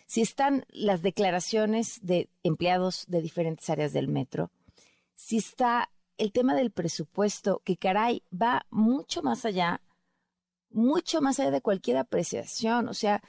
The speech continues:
independientemente de que se esté invirtiendo en otros proyectos del metro, lo que tiene que ver y lo que está relacionado con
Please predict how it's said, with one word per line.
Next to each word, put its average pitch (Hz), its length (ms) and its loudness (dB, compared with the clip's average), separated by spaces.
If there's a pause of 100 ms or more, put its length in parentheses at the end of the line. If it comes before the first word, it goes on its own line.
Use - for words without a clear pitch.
(280)
independientemente 254 880 0
de 269 120 2
que 202 120 -2
se 180 80 -2
esté 220 180 -2
invirtiendo 226 500 4
en 214 120 0 (180)
otros 247 440 0
proyectos 190 580 0
del 165 180 0
metro, 156 460 -2 (500)
lo 202 160 2
que - 140 -2
tiene 277 440 0
que - 140 0
ver 175 220 4
y 196 80 2
lo 185 100 2
que - 120 -8
está 262 260 -2
relacionado 196 840 0 (440)
con 190 280 0